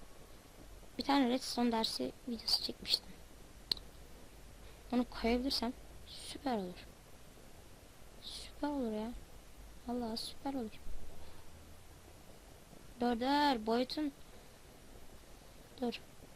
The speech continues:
Ne kadar sürüyorsun sen? Ulan. Hah. Redstone bir.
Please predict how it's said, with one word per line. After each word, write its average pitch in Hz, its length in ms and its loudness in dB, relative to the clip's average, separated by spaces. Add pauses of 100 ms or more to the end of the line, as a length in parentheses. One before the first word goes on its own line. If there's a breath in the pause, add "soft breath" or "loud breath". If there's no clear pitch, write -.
(120)
Ne 254 140 8
kadar 247 240 4
sürüyorsun - 460 -2
sen? 214 180 -6 (1080)
Ulan. 190 220 -2 (960)
Hah. 302 160 10 (600)
Redstone 285 420 10
bir. 294 220 12